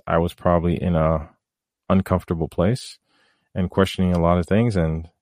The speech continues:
it's not about even pulling me back in. I never stepped out the ring. It's just,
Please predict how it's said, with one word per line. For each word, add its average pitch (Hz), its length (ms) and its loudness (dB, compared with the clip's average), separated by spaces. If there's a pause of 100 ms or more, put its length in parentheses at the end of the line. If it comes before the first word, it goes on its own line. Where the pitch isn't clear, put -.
(840)
it's - 180 -8
not 117 140 6
about 90 300 4
even 87 240 -2
pulling 95 340 2
me 87 100 2
back 76 340 0
in. 92 340 2
I 98 140 -2
never 98 220 2
stepped - 320 -6
out 82 180 0
the 78 100 -4
ring. 87 300 0
It's 73 140 -6
just, - 380 -4